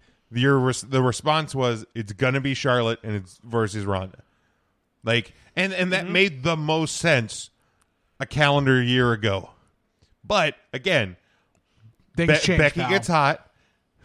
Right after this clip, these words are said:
Speaker 1: Becky gets punched in the face by Nia Jax. You don't get the, the match that you were building to,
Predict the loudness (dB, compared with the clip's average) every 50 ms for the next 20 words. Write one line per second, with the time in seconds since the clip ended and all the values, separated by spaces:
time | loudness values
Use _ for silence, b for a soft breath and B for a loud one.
0 | -12 -2 0 0 2 2 0 0 0 -2 -2 0 0 0 0 2 0 -2 -2 0
1 | 0 0 0 0 -2 -2 -2 0 0 0 -2 -2 -2 -2 -2 0 0 -2 -4 -6
2 | -14 -16 -10 -4 -2 -2 -2 2 4 4 4 4 0 -4 -6 -6 -2 -2 -2 -2
3 | -2 -2 -4 -6 -4 -2 -2 -2 0 -2 -2 -4 -8 -18 b b b b b b
4 | 0 2 4 4 4 4 4 4 2 2 2 0 -2 -6 -6 -4 0 0 2 2
5 | 0